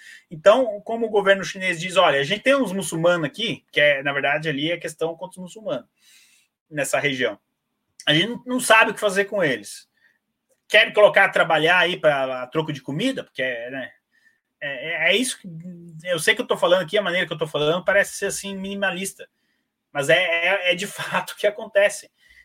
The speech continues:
Então, o grande erro, Camila, mas, enfim, aqui seria necessário, no mínimo, um curso pra, ou no mínimo mais duas horas de live. Mas o grande erro do Ocidente foi,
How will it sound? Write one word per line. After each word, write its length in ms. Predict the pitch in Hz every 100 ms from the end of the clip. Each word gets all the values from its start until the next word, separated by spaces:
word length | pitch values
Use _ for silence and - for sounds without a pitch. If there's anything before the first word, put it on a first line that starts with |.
| _
Então, 560 | 143 - 185 214 202 170 -
o 300 | 175 175 170
grande 340 | 240 285 190
erro, 320 | 185 196 151 - -
Camila, 360 | 135 127 113
mas, 300 | 131 139 127
enfim, 380 | 143 156 160 127
aqui 240 | 117 156 151
seria 220 | 151 156
necessário, 440 | 147 131 151 151
no 140 | 139 151
mínimo, 400 | 147 170 170 165
um 100 | 151
curso 440 | 160 160 - -
pra, 280 | 117 107 98 _ _ _ -
ou 200 | 135 151
no 100 | 151
mínimo 320 | 151 156 156
mais 220 | 156 143
duas 240 | 147 147
horas 260 | 139 139 127
de 80 | 127
live. 340 | 117 110 104 _ _ _ _ _ _
Mas 140 | 139 135
o 60 |
grande 460 | 143 143 175 165 147
erro 300 | 147 156 147
do 80 | 135
Ocidente 500 | - 123 123 143 -
foi, 280 | - 139